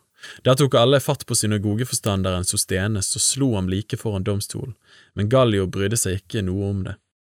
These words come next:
Paulus ble der ennå en lang tid. Så tok han avskjed med brødrene og seilte av sted til Syria,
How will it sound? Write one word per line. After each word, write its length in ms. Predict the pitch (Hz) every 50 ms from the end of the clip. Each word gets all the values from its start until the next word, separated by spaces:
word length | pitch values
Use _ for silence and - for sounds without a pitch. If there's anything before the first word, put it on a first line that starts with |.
| _ _ _ _ _ _ - -
Paulus 340 | 185 180 165 143 135 127 127
ble 220 | 135 160 151 135 123
der 160 | 110 104 104 -
ennå 240 | 104 107 110 120 113
en 80 | 101 101
lang 160 | 104 101 101
tid. 380 | - - - 101 101 - - _ _ _ _ _ _ -
Så 160 | - - 127
tok 220 | - - 143 -
han 100 | 135 117
avskjed 600 | - 95 107 110 123 - - 135 131 139 147 139 113
med 160 | 110 104 92
brødrene 540 | - 98 98 104 107 - 120 110 92 87 95
og 40 |
seilte 360 | - - 104 104 113 - 135 117
av 40 |
sted 280 | - - 151 135 120 -
til 100 | 110 -
Syria, 380 | - - 123 110 101 104 104